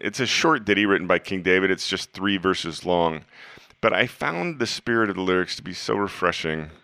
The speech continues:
on a Friday at the end of a busy week. "I have quieted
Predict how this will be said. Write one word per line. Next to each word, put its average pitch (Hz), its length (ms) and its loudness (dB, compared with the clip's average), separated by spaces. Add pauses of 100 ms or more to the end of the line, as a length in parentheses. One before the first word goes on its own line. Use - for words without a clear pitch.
on 87 160 -6
a 85 60 -4
Friday 85 480 2
at 80 120 -4
the 71 140 -2
end 85 140 -2
of 82 80 -2
a 82 80 -2
busy 80 260 -6
week. 80 420 -6 (840)
"I 98 120 0
have 95 260 -6
quieted 120 1000 -6